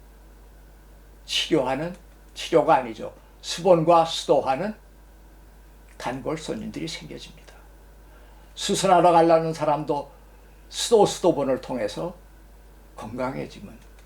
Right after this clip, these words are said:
몸이 스스로 건강시켜줍니다. 그래서 이 때미는 사람들이 이걸 배울 때 가장 빨리 배울 수 있습니다.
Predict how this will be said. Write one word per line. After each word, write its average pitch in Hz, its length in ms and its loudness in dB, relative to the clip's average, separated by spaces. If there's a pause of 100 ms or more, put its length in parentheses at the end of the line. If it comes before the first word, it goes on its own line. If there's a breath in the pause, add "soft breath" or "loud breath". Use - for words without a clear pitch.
(320)
몸이 196 280 4
스스로 190 460 -6
건강시켜줍니다. - 1000 -8 (760)
그래서 147 440 2
이 151 200 -2
때미는 143 400 -2
사람들이 123 500 -6
이걸 127 320 -10
배울 123 280 -12
때 - 240 -20 (400 soft breath)
가장 - 540 -12
빨리 85 240 -10
배울 104 200 -8
수 - 120 -18
있습니다. - 420 -18